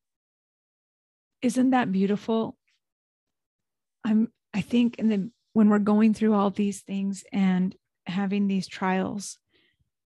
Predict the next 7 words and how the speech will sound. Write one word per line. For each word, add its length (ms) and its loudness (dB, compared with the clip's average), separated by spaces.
it's 160 2
hard 480 0
to 140 -6
see 260 -2
that. 480 -4
But 280 2
as 520 2